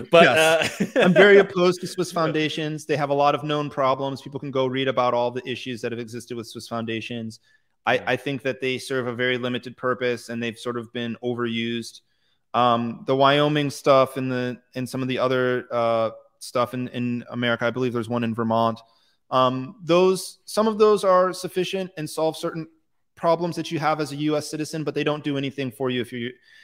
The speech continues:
Speaker 2: and, and, you know, in some of these cases, they don't, they, they're not sufficient. So i-, if you're a European or, or what have you, and you wanna, you don't wanna land in the United States, well, then that's a non-starter.
Speaker 1: Yeah.
Speaker 2: Um,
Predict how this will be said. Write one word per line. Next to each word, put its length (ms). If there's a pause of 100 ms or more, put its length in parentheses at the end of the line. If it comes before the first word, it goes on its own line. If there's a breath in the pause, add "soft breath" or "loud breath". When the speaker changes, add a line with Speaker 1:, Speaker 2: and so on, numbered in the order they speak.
Speaker 2:
and, 220
and, 180
you 160
know, 120
in 60
some 140
of 20
these 140
cases, 300
they 100
don't, 260
they, 120
they're 180
not 160
sufficient. 500 (340)
So 260
i-, 220
if 160
you're 180
a 40
European 720
or, 240
or 200
what 180
have 260
you, 180
and 80
you 100
wanna, 520
you 100
don't 220
wanna 180
land 380
in 80
the 60
United 300
States, 380
well, 120
then 140
that's 180
a 40
non-starter. 720 (580)
Speaker 1:
Yeah. 260
Speaker 2:
Um, 160